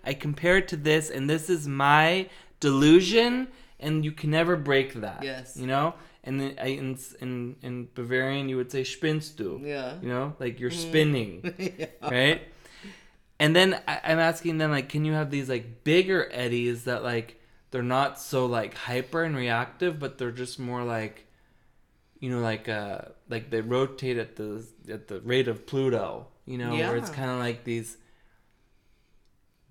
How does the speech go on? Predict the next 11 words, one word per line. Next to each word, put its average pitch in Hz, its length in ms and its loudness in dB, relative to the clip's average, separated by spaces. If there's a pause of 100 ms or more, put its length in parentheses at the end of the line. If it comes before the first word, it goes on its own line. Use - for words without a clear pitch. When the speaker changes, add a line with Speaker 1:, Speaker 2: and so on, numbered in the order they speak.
(240)
Speaker 1:
you 139 160 -2
will 131 160 0
probably 147 480 0
never 143 260 0
even 131 300 -2
confront 139 640 0
it 120 140 0
in 120 160 -6
one 123 180 -4
lifetime. 117 640 -2
Speaker 2:
Exactly. 139 800 -14